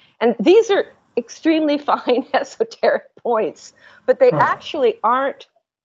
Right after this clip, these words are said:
Speaker 1: they aren't, um, they aren't abstract. Like, it doesn't require profound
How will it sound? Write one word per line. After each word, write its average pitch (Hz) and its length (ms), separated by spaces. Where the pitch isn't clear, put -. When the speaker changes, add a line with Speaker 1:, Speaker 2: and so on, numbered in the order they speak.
Speaker 1:
they 247 160
aren't, 247 320
um, 208 540
they 254 120
aren't 285 260
abstract. 240 880
Like, 208 200
it 208 80
doesn't 262 320
require 254 600
profound 240 600